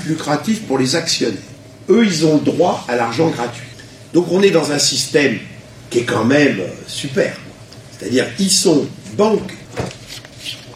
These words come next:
banques privées à but lucratif pour les actionnaires, ils reçoivent de l'argent gratuit de la Banque centrale, et quand ils le prêtent,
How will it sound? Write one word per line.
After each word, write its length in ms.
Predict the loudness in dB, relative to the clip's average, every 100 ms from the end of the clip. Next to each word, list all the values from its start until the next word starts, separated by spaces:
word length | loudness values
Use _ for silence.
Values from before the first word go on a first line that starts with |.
| 0
banques 280 | 2 2 0
privées 360 | 0 2 4 4
à 60 |
but 200 | 4 -2 -4
lucratif 460 | -4 -2 -4 -4
pour 160 | -4 -4
les 160 | -2
actionnaires, 560 | -4 -2 2 2 4 2 0 -8 -2
ils 80 | 2
reçoivent 460 | 2 2 0 2
de 80 | 2
l'argent 340 | 2 0 0
gratuit 520 | 0 -2 -4 -2 -2 -2 -8 -20 -20 -12
de 60 | -8
la 100 | -6
Banque 220 | -6 -6
centrale, 460 | -6 -6 -2 -2 -2 -6 -10 -4
et 80 | -2
quand 360 | 4 4 4 0 -12 -16 -18 -20 -14 -4
ils 140 | 2
le 120 | 2
prêtent, 480 | 2 0 0 -2